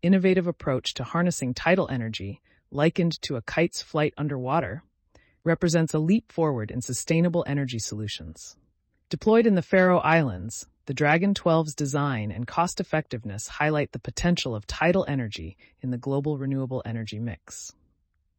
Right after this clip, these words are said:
A tutorial on building Open Wacom for vintage technologies like dos and O S two on modern Apple Silicon MacBooks offers a bridge between eras. This step-by-step guide, from preparing tools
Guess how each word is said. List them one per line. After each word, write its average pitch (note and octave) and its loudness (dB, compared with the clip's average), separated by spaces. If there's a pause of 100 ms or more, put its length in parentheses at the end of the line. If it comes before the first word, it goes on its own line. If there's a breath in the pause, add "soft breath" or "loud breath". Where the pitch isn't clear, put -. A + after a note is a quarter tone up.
A C#3 -4
tutorial F3+ 0
on C3 -4
building D#3 2
Open F3 0
Wacom C#3 -2
for B2 -10
vintage D3+ -2
technologies C3+ -4
like G2+ -10
dos D3 0 (220 soft breath)
and B2 -4
O D3+ 0
S D3+ -2
two A#2 -4
on A2+ -4
modern C#3+ 0
Apple C#3+ -4
Silicon D3+ -2
MacBooks C3 -8 (100)
offers D3 -4
a C#3+ -4
bridge C#3+ 0
between A#2+ -6
eras. G2+ -10 (520)
This A3+ 2
step-by-step - 0
guide, G#2+ -4 (120)
from C#3 -8
preparing C3+ -4
tools G3 -2